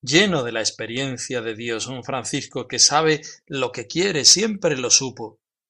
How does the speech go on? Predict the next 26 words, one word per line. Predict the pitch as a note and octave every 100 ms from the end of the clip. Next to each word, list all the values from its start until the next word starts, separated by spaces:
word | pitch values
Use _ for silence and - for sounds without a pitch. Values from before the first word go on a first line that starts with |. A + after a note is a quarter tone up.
| _
pero | C3 C#3 C3+
al | C3
final | - C3+ D3 E3
de | E3
su | - C#3+
vida, | D#3+ D#3+ C3+ C3 _ _ _ -
todavía, | B2+ A#2+ A#2 C#3+ C3 A#2 G#2+ -
si | - - G#2+
cabe | C3 C3+
más, | B2+ C#3+ - - _ _ _ _ -
Francisco | - D3 C3+ - - F#3+ - - F3
escucha | D3+ - - F3+ - - C3+
la | B2
palabra | B2+ D3+ D3+ D#3 D#3+ _ _ _ _ _ _ _
y | D#3 C#3+
la | C3
siente | - G#3 F3+ E3+ -
como | C#3 B2+
fundamento | - D#3 D#3 C3+ B2+ C#3+ G3 E3+ B2+ A#2+ G#2+ A#2
en | C3 B2
su | C#3
vocación | A#2+ A2+ G#2+ C3 C3+ C3
evangélica, | A#2+ A#2 A2 - C3 B2 A#2 A#2+ A2 A2 _ _ -
no | D3+
solo | D3+ E3+ F3 -
personal, | A#2+ - A#2+ D3+ A3 B2+